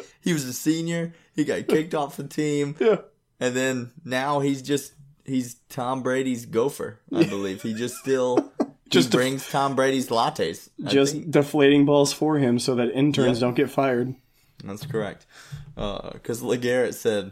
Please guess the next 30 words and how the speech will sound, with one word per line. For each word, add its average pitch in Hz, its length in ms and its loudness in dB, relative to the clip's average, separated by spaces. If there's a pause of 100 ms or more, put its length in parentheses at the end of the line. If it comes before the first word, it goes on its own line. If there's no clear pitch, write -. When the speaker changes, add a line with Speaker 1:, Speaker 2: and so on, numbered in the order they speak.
(120)
Speaker 1:
"I 90 140 -6
ain't 135 140 -8
scared." 98 420 -8
Speaker 2:
I 120 180 4
ain't 208 120 6
Speaker 1:
What, 220 100 -2
Speaker 2:
scared. 139 220 -2
Speaker 1:
what, 123 280 -2 (800)
Speaker 2:
Did 135 200 4
you, 139 180 4
did 139 180 2
you 135 60 4
see 139 160 4
what 139 120 4
I 135 40 4
did 135 140 4
to 131 60 0
the 131 80 2
last 117 260 2
guy - 120 4
that 139 100 0
questioned 143 400 4
me? 165 180 0 (380)
Speaker 1:
what's 139 200 -2
Roger 131 300 -4
Goodell 117 460 -4
gonna 113 180 -6
do 110 140 -2
to 110 60 -6
me? 117 200 -10